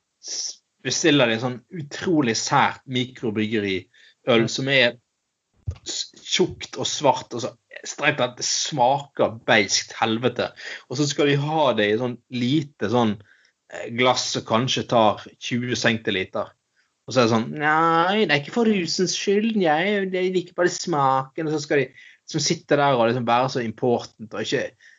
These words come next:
altså, de kan liksom ikke kjø-, drikke en vanlig, så sitter de sånn indirekte og ser ned på alle som har en vanlig, eh, halvliter, liksom.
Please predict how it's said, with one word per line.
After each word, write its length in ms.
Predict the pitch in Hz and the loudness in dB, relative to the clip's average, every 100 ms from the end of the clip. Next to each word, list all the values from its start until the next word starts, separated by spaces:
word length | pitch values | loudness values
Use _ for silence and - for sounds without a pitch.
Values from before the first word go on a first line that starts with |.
| _ - | _ -10
altså, 280 | - - 131 | -6 -4 -2
de 80 | 123 | 2
kan 120 | 147 | 4
liksom 160 | 156 | 4
ikke 120 | 143 151 | 4 4
kjø-, 420 | 160 151 139 - - | 4 2 -4 -12 -6
drikke 260 | 143 143 160 | -4 0 0
en 120 | 120 | 0
vanlig, 340 | 117 131 135 127 107 104 107 | 0 0 0 0 2 0 -2
så 120 | 139 | -4
sitter 220 | 175 117 | -2 -2
de 60 | 131 | -2
sånn 140 | 151 160 | 0 0
indirekte 360 | 139 120 120 | 2 0 -2
og 60 | - | -4
ser 180 | 139 131 | -2 0
ned 220 | 131 117 | 0 0
på 80 | 104 | 0
alle 160 | 107 113 | 0 0
som 160 | 120 | 0
har 140 | 117 110 | 2 2
en 140 | 101 | 0
vanlig, 420 | 104 104 120 113 98 - | 0 0 0 0 0 -2
eh, 320 | - - - - | -10 -10 -12 -2
halvliter, 500 | 117 120 120 101 - | 2 2 2 0 -2
liksom. 240 | - - | -8 -18